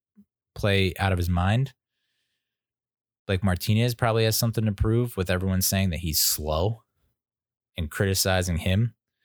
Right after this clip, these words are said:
even though he's, like, been a tackling machine. You don't know where you're gonna get out of Ryan Connolly coming back from injury. Marcus Golden is back.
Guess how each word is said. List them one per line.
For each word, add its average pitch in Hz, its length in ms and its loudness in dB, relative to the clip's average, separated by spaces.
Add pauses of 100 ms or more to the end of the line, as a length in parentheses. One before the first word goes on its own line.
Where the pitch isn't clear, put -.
(1160)
even 104 240 4
though 98 120 4
he's, 92 380 0
like, 80 240 -2
been 82 340 -2 (300)
a 95 60 -4
tackling 95 500 -2
machine. 98 520 0 (1400)
You 104 120 4
don't 113 140 4
know 104 120 2
where 104 140 2
you're 90 60 -2
gonna 92 180 0
get 95 240 0
out 90 140 0
of 85 340 -4
Ryan 87 320 0
Connolly 92 480 0
coming 98 260 0
back 92 200 0
from 90 160 0
injury. 104 440 0 (960)
Marcus 90 340 0
Golden 82 420 0
is 117 100 0
back. 127 500 -4